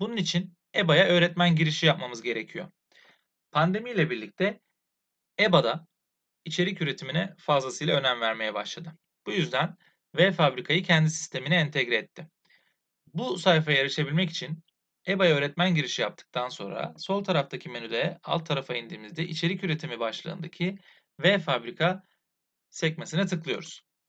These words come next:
Açılan penceredeki sözleşmeyi onaylıyoruz. Ben daha önce onayladığım için sözleşme karşıma gelmedi. Ve buradaki linkten indirme işlemini gerçekleştiriyoruz.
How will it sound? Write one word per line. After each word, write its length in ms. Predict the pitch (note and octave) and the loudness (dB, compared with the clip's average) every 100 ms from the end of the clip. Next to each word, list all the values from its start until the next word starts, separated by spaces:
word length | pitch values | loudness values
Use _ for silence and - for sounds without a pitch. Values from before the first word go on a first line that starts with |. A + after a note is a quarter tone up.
| _ _ _ _ _ _ _ _ _ _ _ _ _ | _ _ _ _ _ _ _ _ _ _ _ _ _
Açılan 380 | - D#3 G#3 A#3 | -10 0 2 4
penceredeki 560 | G#3+ F#3+ D#3+ C#3+ B2 - | 4 6 4 2 -2 -8
sözleşmeyi 640 | - D3+ C3+ B2 A#2+ A2 | -4 -4 -4 -8 -8 -8
onaylıyoruz. 800 | A2+ C3 C3+ D3 F3 E3 - - - | -6 -2 0 0 -2 -2 -8 -12 -6
Ben 180 | F3 E3 | 0 4
daha 220 | D#3 C#3+ | 4 4
önce 140 | C3 | 0
onayladığım 460 | B2 A#2+ A2+ A2 G#2 | 0 2 0 -4 -8
için 160 | G2 | -10
sözleşme 520 | F#2+ G#2+ G#2 A2 G2 G2 | -8 -6 -6 -8 -10 -8
karşıma 400 | - - - - | -8 -8 -10 0
gelmedi. 560 | C#3 F3+ F3+ E3+ F3+ _ _ _ _ - | 4 4 4 2 -4 _ _ _ _ -2
Ve 240 | F#3+ G3 - _ _ | -2 -2 -8 _ _
buradaki 440 | F#3 G#3 D#3+ D#3 C3+ | -2 2 2 0 -6
linkten 400 | B2 - G3 G3 | -4 0 0 2
indirme 340 | E3+ E3 D#3 | 2 6 6
işlemini 340 | C#3+ - C3+ F3+ | 4 0 -2 4
gerçekleştiriyoruz. 960 | E3+ D3+ D3+ - B2 - D3 - - | 4 4 0 -6 -10 -10 -12 -12 -14